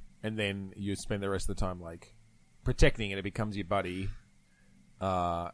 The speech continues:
and all, 'cause obviously the castle sends out more knights and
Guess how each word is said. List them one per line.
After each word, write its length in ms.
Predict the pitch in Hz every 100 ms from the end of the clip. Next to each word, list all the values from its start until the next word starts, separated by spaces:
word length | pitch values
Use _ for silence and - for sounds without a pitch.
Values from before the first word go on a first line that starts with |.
| -
and 140 | 98
all, 180 | 90 92
'cause 380 | - 110 90 95
obviously 400 | 92 95 104 95
the 100 | 92
castle 340 | - 98 95
sends 300 | - 101 98
out 220 | 101 98 - -
more 500 | 107 117 123 123 110 101 - - -
knights 560 | 98 98 101 107 - -
and 380 | 101 98 95